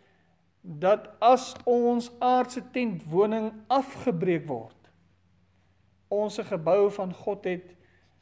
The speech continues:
'n huis nie met hande gemaak nie, ewig in die hemele."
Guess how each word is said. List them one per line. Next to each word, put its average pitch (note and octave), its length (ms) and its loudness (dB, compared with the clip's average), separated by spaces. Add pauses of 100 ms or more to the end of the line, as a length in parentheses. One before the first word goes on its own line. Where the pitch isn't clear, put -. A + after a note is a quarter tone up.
(420)
'n E3+ 60 -2
huis F#3 340 2
nie G3+ 80 -4
met F3+ 180 -6
hande F#3+ 340 -2
gemaak E3 500 0
nie, E3 320 -4 (440)
ewig G3 560 0
in F3 300 -4
die D#3 100 -10
hemele." D3 440 -8